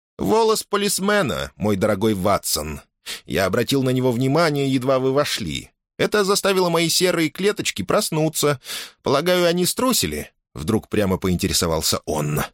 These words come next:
«В полиции заявили, что не смогут гарантировать безопасность моего отца», вскинул глаза Марлоу. «Не скажу, что я их виню», рассудительно заметил мистер Кэмпион, качая головой.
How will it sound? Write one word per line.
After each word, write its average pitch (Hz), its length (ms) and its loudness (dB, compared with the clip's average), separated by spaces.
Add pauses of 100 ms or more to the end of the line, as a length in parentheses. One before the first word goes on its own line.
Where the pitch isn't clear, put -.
(400)
«В - 380 -16
полиции 123 480 2
заявили, 120 500 2
что - 180 -4
не 104 120 0
смогут 139 400 0
гарантировать 95 560 0
безопасность 90 640 0
моего 92 300 2
отца», 80 480 -2 (180)
вскинул 80 440 -2
глаза 80 360 0
Марлоу. 73 640 -2 (720)
«Не 247 160 0
скажу, 262 380 2
что - 140 -2
я 117 120 2
их 107 160 -2
виню», 95 460 2 (460)
рассудительно 95 600 0
заметил 82 360 0
мистер 87 320 -2
Кэмпион, 160 680 0
качая 87 360 -2
головой. 76 680 -2